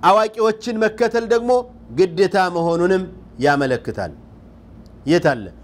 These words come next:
አዋቂዎቹን ተከተሉ የሚል የቁርአን አያት አለ እዚህ ውስጥ? እ?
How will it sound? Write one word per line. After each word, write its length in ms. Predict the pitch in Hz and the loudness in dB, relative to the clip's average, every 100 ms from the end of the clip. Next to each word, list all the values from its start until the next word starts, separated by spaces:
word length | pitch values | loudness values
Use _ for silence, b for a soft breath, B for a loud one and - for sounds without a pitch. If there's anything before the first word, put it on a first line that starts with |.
| - - | -20 -8
አዋቂዎቹን 640 | 147 165 175 180 165 165 151 | -2 0 0 -2 -4 -4 -4
ተከተሉ 440 | 160 165 165 170 | -2 -4 -2 0
የሚል 340 | 165 160 165 170 | 0 2 2 0
የቁርአን 400 | 165 160 156 160 | 0 -2 -2 0
አያት 180 | 156 156 | 0 0
አለ 140 | 160 | 0
እዚህ 180 | 175 160 | 0 2
ውስጥ? 180 | 190 196 - - - - - - - - - - - - - - - - - - - - - - - - | 0 0 -14 -20 -20 -20 -20 -20 -20 -20 -20 -20 -20 -20 -20 -20 -20 -20 -20 -20 -20 -20 -20 -20 -20 -4
እ? 140 | 147 | 0